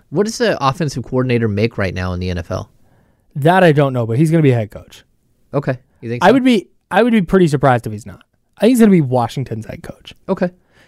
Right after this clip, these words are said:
Speaker 2: You have Josh Harris, a new owner, looking to make a splash. The, Eric Bieniemy had Sam Howell leading the league in passing yards for, like,
Speaker 1: Totally.
Speaker 2: a lot of this year.
Speaker 1: Yep.
Speaker 2: You let him get his own guy with a top five pick,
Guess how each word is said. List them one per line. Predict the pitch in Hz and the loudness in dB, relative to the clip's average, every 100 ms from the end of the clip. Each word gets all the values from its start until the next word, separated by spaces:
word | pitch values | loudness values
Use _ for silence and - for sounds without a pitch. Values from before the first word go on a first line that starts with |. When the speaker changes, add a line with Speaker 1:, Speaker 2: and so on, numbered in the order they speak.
| - | 0
Speaker 2:
You | 220 | 2
have | 147 | 4
Josh | 180 208 | 4 4
Harris, | 202 190 170 | 4 2 2
a | |
new | 156 151 | 0 2
owner, | 139 127 123 120 _ _ _ | 4 4 2 0 _ _ _
looking | 160 170 202 | -2 2 4
to | |
make | 190 175 | 4 2
a | |
splash. | - - 131 127 120 123 - - _ _ - | -2 -2 2 4 4 0 -6 -20 _ _ -8
The, | 143 165 151 - 180 - | 2 4 4 0 -6 0
Eric | 185 208 185 | 2 2 4
Bieniemy | 160 175 185 | 2 4 2
had | 151 - | 2 0
Sam | 156 147 | 0 2
Howell | 143 143 143 | 2 2 2
leading | 123 143 156 | 2 2 2
the | 139 | 2
league | 123 135 139 | 0 2 0
in | 120 | 0
passing | 123 123 147 | -2 -4 -4
yards | 131 127 135 120 | -2 0 -2 -2
for, | 139 | -4
like, | 120 | -2
Speaker 1:
Totally. | 120 117 | 0 0
Speaker 2:
a | |
lot | 123 127 | 0 0
of | |
this | 127 120 | -2 -2
year. | 127 120 123 120 _ | -2 0 -2 -4 _
Speaker 1:
Yep. | 113 151 _ _ | -6 -6 _ _
Speaker 2:
You | - 147 202 | -2 2 6
let | 220 - 185 - | 6 4 -6 -8
him | 147 175 180 | 0 2 4
get | 160 156 | 4 4
his | 143 131 | 2 0
own | 135 160 | 0 2
guy | 143 139 143 | 2 4 4
with | 127 | 2
a | |
top | - 143 160 | 0 0 2
five | 147 135 | 2 2
pick, | - 143 127 | 0 -2 -2